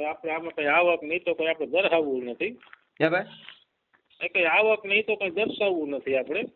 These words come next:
Speaker 2: હા, એ તો બરોબર છે.
Speaker 1: બરાબર?
Speaker 2: એટલે તમારે આમ આપણે કોર્ટ મેરેજ કરવાના છે?
Speaker 1: હે?
Speaker 2: કોર્ટ મેરેજ કરવા છે?
Speaker 1: હાલો?
Speaker 2: કોર્ટ મેરેજ કરવા છે એમ કહું છું.
Speaker 1: કોર્ટ મેરેજ હાલે ને ઓલું ટૂંકમાં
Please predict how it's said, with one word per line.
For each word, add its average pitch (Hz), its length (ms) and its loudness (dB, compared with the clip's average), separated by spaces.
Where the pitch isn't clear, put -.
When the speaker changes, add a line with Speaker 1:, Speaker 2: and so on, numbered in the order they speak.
Speaker 2:
હા, 190 160 2
એ 220 100 -2
તો 196 100 -6
બરોબર 120 220 -8
છે. 110 220 -12
Speaker 1:
બરાબર? 185 320 -4
Speaker 2:
એટલે 190 120 6
તમારે 220 260 4
આમ 208 180 0
આપણે 180 240 -2
કોર્ટ 220 240 2
મેરેજ 220 260 4
કરવાના 214 300 4
છે? 165 120 -8
Speaker 1:
હે? 143 140 6
Speaker 2:
કોર્ટ 202 160 4
મેરેજ 202 260 4
કરવા 170 240 4
છે? - 100 -8
Speaker 1:
હાલો? 127 180 4
Speaker 2:
કોર્ટ 220 220 2
મેરેજ 226 220 0
કરવા 233 240 6
છે 220 60 4
એમ 220 80 2
કહું 175 120 2
છું. - 140 -12
Speaker 1:
કોર્ટ 226 260 2
મેરેજ 214 440 4
હાલે 185 360 8
ને 143 180 0
ઓલું 139 680 0
ટૂંકમાં 120 920 -10